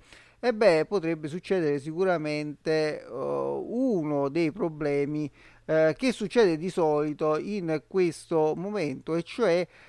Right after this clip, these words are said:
eh, una disaffezione soprattutto da parte di, eh, di tutto l'ambiente,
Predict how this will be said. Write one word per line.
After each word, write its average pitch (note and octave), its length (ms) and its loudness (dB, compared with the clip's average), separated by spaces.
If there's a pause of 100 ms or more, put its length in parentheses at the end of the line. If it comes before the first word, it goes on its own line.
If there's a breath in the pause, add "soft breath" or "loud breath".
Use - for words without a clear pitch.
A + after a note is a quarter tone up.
(120 soft breath)
eh, F3 240 4
una F#3+ 460 4
disaffezione F3 1800 0
soprattutto D3+ 1400 -2
da E3 200 4
parte D#3 520 2
di, F3+ 260 -6 (300 soft breath)
eh, D#3 520 6
di E3 160 0
tutto G#3 380 4
l'ambiente, D3+ 840 2